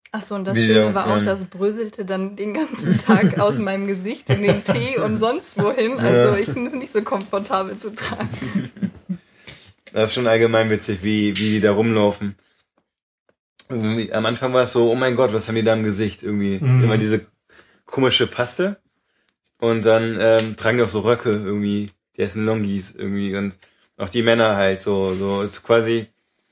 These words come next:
Speaker 2: einfach nur so ein, so ein, ein Stück Tuch, was man sich so um die Hüfte wickelt, so als würde
Speaker 3: Mhm.
Speaker 2: man so aus dem Badezimmer eigentlich kommen und sich das rumwickeln. Und das war wie, war wie am Anfang halt so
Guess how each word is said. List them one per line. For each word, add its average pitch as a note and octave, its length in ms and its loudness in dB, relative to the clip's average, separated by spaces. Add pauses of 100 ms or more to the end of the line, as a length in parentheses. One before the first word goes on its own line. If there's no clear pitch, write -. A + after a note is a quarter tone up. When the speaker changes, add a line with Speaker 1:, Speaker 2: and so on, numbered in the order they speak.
(300)
Speaker 2:
einfach C3 240 2
nur C#3 120 2
so B2+ 100 -2
ein, B2 220 -2
so A#2 120 0
ein, A#2 260 -2 (520)
ein B2 200 0
Stück - 220 0
Tuch, D3+ 240 -2
was B2+ 160 -2
man A#2+ 100 0
sich A2+ 120 -4
so A2+ 240 2
um A2 120 -2
die A2 100 -4
Hüfte A#2+ 300 -2
wickelt, G#2 300 -2
so G#2 60 0
als A#2+ 140 2
würde B2+ 140 2
Speaker 3:
Mhm. A2+ 60 4
Speaker 2:
man A2 60 2
so A2+ 80 4
aus A2 100 -2
dem A2 100 -4
Badezimmer A2+ 440 2
eigentlich G2+ 240 -2
kommen G#2+ 240 -2
und G#2 80 0
sich G2+ 100 -4
das G#2 200 -2
rumwickeln. A2 420 -4 (960)
Und G#2 80 -8
das G2+ 200 -2
war G#2 120 2
wie, G2+ 100 0 (360)
war G#2 240 4
wie G#2+ 120 4
am G#2+ 140 0 (120)
Anfang A#2+ 320 -6
halt A2+ 180 0
so G#2+ 340 0